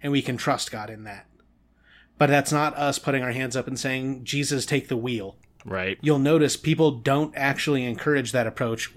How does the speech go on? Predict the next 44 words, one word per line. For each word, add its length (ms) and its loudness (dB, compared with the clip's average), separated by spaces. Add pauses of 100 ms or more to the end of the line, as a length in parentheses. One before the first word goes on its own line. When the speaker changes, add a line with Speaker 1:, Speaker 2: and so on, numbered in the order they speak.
Speaker 1:
when 180 2
they're 160 2
on 220 -2
the 80 0
highway. 560 -6
<laughs> 60 -20 (1500)
Like, 120 0
that's 160 4
a 80 8
really 500 6
bad 340 2
idea. 680 -2
<laughs> 40 -20 (1400)
Speaker 2:
Oh, 680 0
so 320 0
Speaker 1:
So, 460 6
Speaker 2:
true. 60 -16 (600)
Speaker 1:
th-, 180 0
that's 440 2
the 80 8
thing, 300 2
is, 140 -2
like, 200 2
we've 160 2
gotta 240 2
have 160 2
a 80 0
proper 400 -2
understanding 500 -4
of 80 -4
what 120 0
it 100 -2
means 240 -4
to 80 -4
trust 320 -4
in 120 -6
God. 400 -8
And 100 -2
if 140 2
we 140 4
have 280 -2
that 200 0
proper 320 -2
understanding, 720 -6